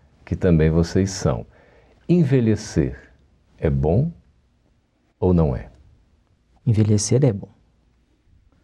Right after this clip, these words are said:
Speaker 2: É, envelhecer bem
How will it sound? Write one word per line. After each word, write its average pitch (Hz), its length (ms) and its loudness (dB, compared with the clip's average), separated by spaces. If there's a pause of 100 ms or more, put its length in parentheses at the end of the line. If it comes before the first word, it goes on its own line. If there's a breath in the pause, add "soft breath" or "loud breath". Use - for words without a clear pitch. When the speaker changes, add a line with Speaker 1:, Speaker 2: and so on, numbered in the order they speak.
(760)
Speaker 2:
É, 104 360 0
envelhecer 120 880 2 (1900)
bem 123 560 2